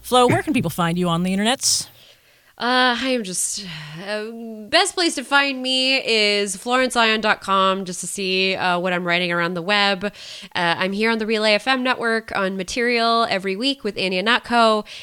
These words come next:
Speaker 2: and I'm also on the Twit network every week on All About Android. So just come, come find me and let's talk about Android. <laughs>
Speaker 1: Let's talk about Android. We don't do that enough, especially around here.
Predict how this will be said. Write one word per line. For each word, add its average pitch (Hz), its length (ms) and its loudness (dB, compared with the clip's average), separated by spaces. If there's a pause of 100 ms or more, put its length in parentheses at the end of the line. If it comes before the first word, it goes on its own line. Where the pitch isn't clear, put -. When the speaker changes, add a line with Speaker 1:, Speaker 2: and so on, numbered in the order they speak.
(140)
Speaker 2:
and 214 240 4
I'm 208 140 0
also 214 260 0
on 208 80 -2
the 208 80 -4
Twit - 220 -6
network 196 340 -2
every 180 220 -4
week 180 240 -4
on 175 100 -2
All 170 200 0
About 170 200 -2
Android. 220 880 2
So 190 720 -2
just 226 280 -12 (140)
come, 294 340 -4 (120)
come 277 160 -6
find 294 260 0
me 196 120 -2
and 170 100 -4
let's 180 220 -8
talk 214 120 -4
about 208 200 -4
Android. 180 400 -8 (500)
<laughs> 233 80 -8 (540)
Speaker 1:
Let's 226 380 4
talk 220 200 4
about 196 140 0
Android. 185 340 0
We 208 80 0
don't 440 180 4
do 403 120 2
that 330 140 8
enough, 254 360 4
especially - 460 -2
around 180 280 0
here. 196 460 -4